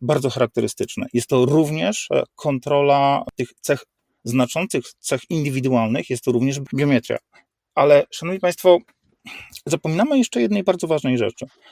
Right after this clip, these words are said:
Nasze zachowanie, sposób chodzenia, sposób poruszania się, typowe odruchy, które wykonujemy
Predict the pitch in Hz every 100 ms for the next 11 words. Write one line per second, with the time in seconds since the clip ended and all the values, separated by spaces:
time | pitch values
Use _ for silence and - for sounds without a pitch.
0 | - 147 208 190 170 - 147 143 131 104
1 | - - - 147 151 - 151 139 147 139
2 | 143 - - - 127 _ 127 110 107 127
3 | 123 120 131 - 160 220 - _ - -
4 | - - 165 160 147 147 143 160 185 127
5 | 107 123 - - 139 135 131 131 135 -
6 | 120 123 143 147 131 135 143 127 120 131